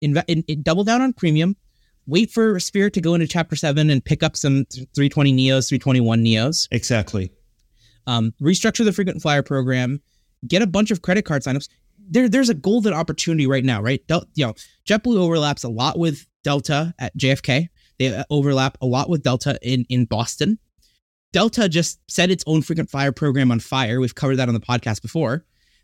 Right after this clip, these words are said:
Speaker 1: There's a once in a generation opportunity to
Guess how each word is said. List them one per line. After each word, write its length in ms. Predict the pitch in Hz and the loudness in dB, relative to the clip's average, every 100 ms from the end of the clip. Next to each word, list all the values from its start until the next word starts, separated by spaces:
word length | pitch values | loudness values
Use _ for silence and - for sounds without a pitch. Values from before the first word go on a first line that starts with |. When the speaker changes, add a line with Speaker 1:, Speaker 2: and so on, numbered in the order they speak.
| _ | _
Speaker 1:
There's 180 | 185 196 | 0 2
a 100 | 151 | 0
once 640 | 131 135 170 226 - - - | -2 0 2 2 0 -8 -2
in 140 | 160 | 2
a 420 | 151 143 143 131 - _ _ _ _ _ _ 139 | 4 4 2 0 -6 _ _ _ _ _ _ -6
generation 560 | - 170 147 220 - | 0 2 2 2 0
opportunity 640 | 120 123 127 190 226 165 120 | -4 -4 -4 0 0 0 -2
to 340 | - 131 120 | -4 -2 -2